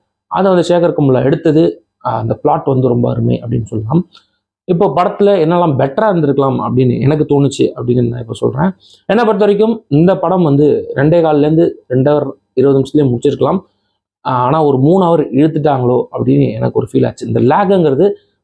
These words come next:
ஃபர்ஸ்ட் ஹாஃப்லயும் ஃபீல் ஆச்சு, செகண்ட் ஹாஃப்லயும் ஃபீல் ஆச்சுங்க. ஆஹ், அது ஒரு விஷயம் சொல்லணும். ஸ்க்ரீன் பிளே பொறுத்த வரைக்கும் இந்த படத்துல நார்மலான ஸ்லோ ஸ்க்ரீன் பிளே, இந்த படத்துக்கு என்ன தேவையோ அந்த மாதிரி ஸ்க்ரீன் பிளே. நீங்க ஃபாஸ்டா அப்படியே ஓடும் அப்படின்னு எதிர்பார்த்து இந்த படத்துக்குள்ள போகாதீங்க.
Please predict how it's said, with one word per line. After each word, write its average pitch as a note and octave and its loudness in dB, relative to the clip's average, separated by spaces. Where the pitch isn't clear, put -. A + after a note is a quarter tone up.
ஃபர்ஸ்ட் D#3 -4
ஹாஃப்லயும் F3 2
ஃபீல் D#3 2
ஆச்சு, D3 0
செகண்ட் D3 0
ஹாஃப்லயும் C#3+ 0
ஃபீல் B2+ 2
ஆச்சுங்க. A2+ -8
ஆஹ், A#2+ -6
அது B2 -4
ஒரு A#2+ 2
விஷயம் B2 0
சொல்லணும். A#2+ 0
ஸ்க்ரீன் C4 2
பிளே A#3 4
பொறுத்த G3+ 0
வரைக்கும் G3+ 2
இந்த D#3+ 2
படத்துல D#3+ 0
நார்மலான E3+ 2
ஸ்லோ D3+ 0
ஸ்க்ரீன் C#3+ 0
பிளே, D3+ 0
இந்த C#3 0
படத்துக்கு E3+ -2
என்ன D#3+ 2
தேவையோ D3+ 2
அந்த C3+ -2
மாதிரி C#3+ 0
ஸ்க்ரீன் C3 -2
பிளே. D3 0
நீங்க B2+ 0
ஃபாஸ்டா F#3 0
அப்படியே D#3+ 2
ஓடும் D#3+ 2
அப்படின்னு B2+ 0
எதிர்பார்த்து C3 -2
இந்த C3 -2
படத்துக்குள்ள B2 -2
போகாதீங்க. B2 -4